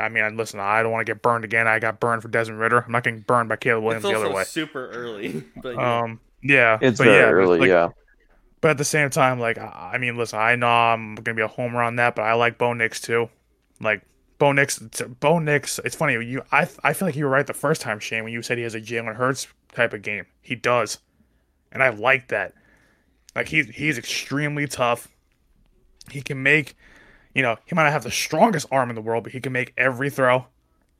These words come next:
Speaker 1: He can fit balls into tight windows. He has, his, his mobility is great. Um,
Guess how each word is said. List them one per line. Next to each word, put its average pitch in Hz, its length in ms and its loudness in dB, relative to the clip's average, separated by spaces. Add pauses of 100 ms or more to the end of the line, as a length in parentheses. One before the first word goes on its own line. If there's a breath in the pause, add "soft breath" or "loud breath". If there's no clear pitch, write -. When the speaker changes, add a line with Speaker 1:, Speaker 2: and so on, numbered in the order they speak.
(180)
Speaker 1:
He - 100 -20
can - 100 -14
fit 131 180 -6
balls 135 220 2
into 123 100 -12
tight 135 280 2
windows. 120 520 -2 (640)
He 143 140 -6
has, 123 220 2 (140)
his, 127 260 -8
his 131 220 -8
mobility 135 440 0
is 113 100 0
great. 110 420 -4 (880)
Um, 120 640 -2